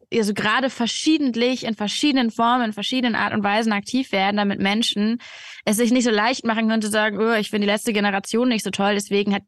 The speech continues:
die ganze Klimabewegung irgendwie was falsch gemacht", sondern ganz selbstbewusst sagen wir, "Nein, wir gehen alle möglichen Wege, wir machen Massendemonstrationen, wie wir das machen und wir machen auch andere Formen und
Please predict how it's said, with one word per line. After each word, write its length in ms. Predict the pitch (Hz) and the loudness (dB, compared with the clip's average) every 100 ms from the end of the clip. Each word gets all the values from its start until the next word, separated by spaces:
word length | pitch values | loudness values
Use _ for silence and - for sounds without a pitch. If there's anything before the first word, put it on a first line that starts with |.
| - | -8
die 80 | 196 | -4
ganze 280 | 208 226 247 | -2 0 -2
Klimabewegung 560 | - 233 208 214 214 | 0 -2 0 0 0
irgendwie 260 | 202 208 202 | 0 0 0
was 140 | 196 | -2
falsch 280 | - 269 339 | 0 0 0
gemacht", 280 | 226 226 220 | 0 -2 0
sondern 300 | 262 262 254 - - - | 0 2 0 -4 -18 -6
ganz 300 | 233 254 240 | -2 -2 0
selbstbewusst 560 | 233 320 - 233 247 | 0 -2 -4 -6 -4
sagen 300 | - 220 233 | 0 0 0
wir, 80 | 220 | 0
"Nein, 240 | 214 233 226 | 0 0 0
wir 80 | |
gehen 320 | 208 226 233 226 - - | 0 0 0 -2 -10 -4
alle 240 | 254 302 | 0 2
möglichen 420 | 262 285 269 262 247 | 2 2 0 0 2
Wege, 240 | 262 247 | 0 0
wir 80 | 226 | -2
machen 300 | 214 214 214 | -2 -2 0
Massendemonstrationen, 960 | 254 254 269 247 233 240 233 - 240 | 0 0 0 2 0 0 -4 -2 0
wie 60 | 220 | 0
wir 80 | 220 | 0
das 200 | 240 - | 0 0
machen 420 | 240 233 240 226 - - - - | 0 0 -2 -4 -6 -20 -20 -4
und 380 | - 226 220 214 | 0 2 0 -4
wir 260 | 208 233 | -2 0
machen 320 | 226 233 247 | 2 0 0
auch 140 | 220 214 | 0 0
andere 340 | 247 262 247 | 0 0 0
Formen 420 | - 226 233 254 | -2 0 2 2
und 240 | 220 214 | 0 -2